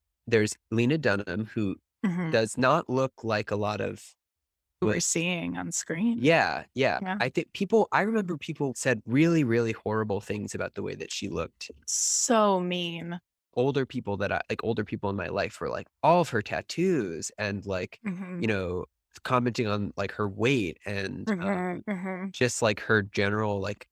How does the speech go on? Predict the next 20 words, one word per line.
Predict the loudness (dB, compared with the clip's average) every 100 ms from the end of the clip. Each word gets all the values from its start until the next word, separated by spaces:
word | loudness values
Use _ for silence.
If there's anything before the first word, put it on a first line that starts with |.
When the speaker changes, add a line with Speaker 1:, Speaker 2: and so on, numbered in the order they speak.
| -6
Speaker 1:
attractiveness | -6 -2 -2 -2 -4 -6 -6 -8 -6 -10 -12 _ 0
meter, | 2 2 0 -2 -4 -4
you | -4
know, | -4 -6 -6
like, | -6 -8 -10 -18 _ _ -2
and | 2
that | 2 2
became | 0 -2 0 0 0
part | 0 0
of, | -2 -6
in | -8
some | -4 -2 -2
ways, | -2
that | -2 -4
became | -6 -6 -6
the | -8
discussion | -8 -6 -4 -6
around | -8 -8
the |
show, | -6 -2 -2 -2 -4 -8